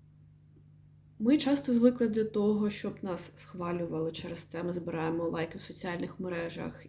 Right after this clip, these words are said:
і нам важливо радитися з усіма, сумніватися в собі,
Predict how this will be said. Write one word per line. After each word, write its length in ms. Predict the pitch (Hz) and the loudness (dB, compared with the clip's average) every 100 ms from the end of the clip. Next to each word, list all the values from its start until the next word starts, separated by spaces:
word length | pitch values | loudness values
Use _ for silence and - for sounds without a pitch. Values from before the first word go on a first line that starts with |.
| - | -12
і 260 | 190 196 185 | -6 -4 -2
нам 260 | 190 196 | -2 -2
важливо 800 | 190 185 185 196 214 196 190 190 - - - | -2 -2 0 2 4 2 -2 -4 -8 -16 -6
радитися 680 | 180 214 226 214 190 - 180 | 0 4 6 6 2 -4 -8
з 60 | |
усіма, 500 | 170 - 170 165 - - - - - | -8 -6 -6 -4 -6 -10 -20 -20 -6
сумніватися 880 | - 214 202 170 196 220 208 - - | 4 6 6 4 0 0 0 -2 -6
в 60 | |
собі, 480 | - 190 180 175 | -8 -8 -6 -4